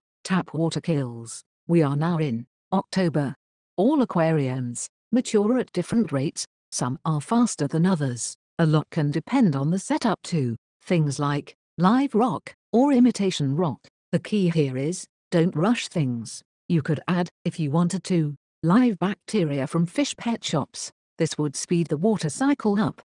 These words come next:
for you. However, the best way, in my experience, is to let it mature naturally. Enjoy this fascinating hobby, but most of all, enjoy your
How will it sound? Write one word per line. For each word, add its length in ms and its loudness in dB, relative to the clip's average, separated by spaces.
for 80 -4
you. 320 -2
However, 380 0
the 80 -8
best 260 -2
way, 340 -2
in 120 0
my 180 0
experience, 720 2
is 180 0
to 140 -2
let 180 2
it 140 -4
mature 600 0
naturally. 560 -2
Enjoy 440 2
this 200 -2
fascinating 680 0
hobby, 440 0
but 160 2
most 260 2
of 100 0
all, 280 -2
enjoy 360 2
your 320 2